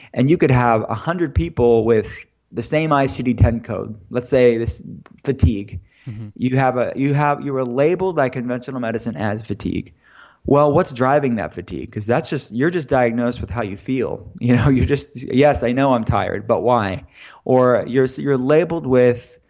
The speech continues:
Speaker 1: low thyroid issues. You're labeled with fibromyalgia, but why?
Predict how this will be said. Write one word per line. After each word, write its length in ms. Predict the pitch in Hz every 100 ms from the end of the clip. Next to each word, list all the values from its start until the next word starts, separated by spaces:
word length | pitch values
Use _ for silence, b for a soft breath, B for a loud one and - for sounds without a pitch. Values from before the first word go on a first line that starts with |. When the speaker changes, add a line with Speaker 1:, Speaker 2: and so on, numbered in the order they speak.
| _
Speaker 1:
low 160 | 127 131
thyroid 500 | - 123 117 110 104
issues. 380 | 104 - - 110
You're 140 | 113
labeled 400 | 123 143 160 135
with 340 | 127 120 117 - b b
fibromyalgia, 960 | - 135 135 127 120 117 117 110 104 -
but 200 | 139 -
why? 480 | 147 170 104 -